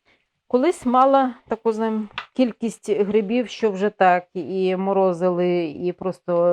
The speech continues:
маринували, і, і сушили все, все, що завгодно, і починаєш шукати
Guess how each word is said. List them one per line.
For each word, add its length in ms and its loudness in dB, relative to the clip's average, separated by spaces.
маринували, 920 -4
і, 120 -4
і 80 -6
сушили 500 -6
все, 280 -10
все, 220 -4
що 200 -8
завгодно, 500 0
і 60 2
починаєш 600 -8
шукати 500 -2